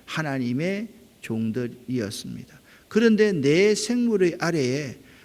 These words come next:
바퀴가 있는데 바퀴 안에 또 다른 바퀴가 있고 그 바퀴에는 눈들이 가득하였고 그 바퀴 그 자체가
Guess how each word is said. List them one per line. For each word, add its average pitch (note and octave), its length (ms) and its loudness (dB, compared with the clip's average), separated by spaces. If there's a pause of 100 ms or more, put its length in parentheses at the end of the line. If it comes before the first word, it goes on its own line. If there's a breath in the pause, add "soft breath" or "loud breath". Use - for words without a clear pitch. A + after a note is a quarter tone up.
(220 loud breath)
바퀴가 F#3 600 -2
있는데 C#3 920 -4
바퀴 G3 500 -6 (100)
안에 F#3 460 -2 (580 soft breath)
또 C#4 240 2
다른 D#3 360 -2
바퀴가 D#3 480 -4
있고 B2+ 380 -6
그 C#3 160 -2
바퀴에는 D3 720 -4 (340 loud breath)
눈들이 G#3+ 580 2
가득하였고 F3+ 1000 -4 (240 loud breath)
그 D#3+ 400 4 (240)
바퀴 G#3 520 0
그 D3 140 0
자체가 C#3 720 -4